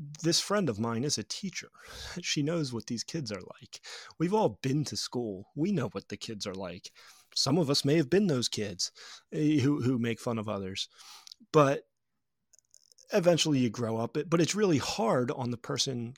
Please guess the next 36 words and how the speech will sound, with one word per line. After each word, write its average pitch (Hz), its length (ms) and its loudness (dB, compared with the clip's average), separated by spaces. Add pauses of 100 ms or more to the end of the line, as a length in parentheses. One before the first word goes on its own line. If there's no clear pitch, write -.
getting 131 320 0
made 123 220 -4
fun 185 240 -4
of 123 120 -4
for 135 140 -4
sure. 220 300 0
And 110 160 -2
why 139 160 -2
would 214 180 -2
you 214 80 0
wanna 196 160 -2
send 170 260 0
your 156 100 -6
kid 185 300 -4
to 107 100 -8
that 107 180 -6
environment? 107 680 -10 (840)
Um, 139 460 -4
and 170 140 2
whenever 214 280 0
I 147 100 2
bring 127 220 0
up 110 100 -4
homeschooling, 117 580 -2
which, - 320 -4 (200)
uh, 113 360 -2 (240)
you 131 80 -4
know, 117 120 -4
full 123 180 -4
disclosure, 131 400 -2
I 117 100 -2
don't 117 260 -4
homeschool 107 440 -6
my 101 120 -6
kids. 107 300 -8
They, 110 180 -8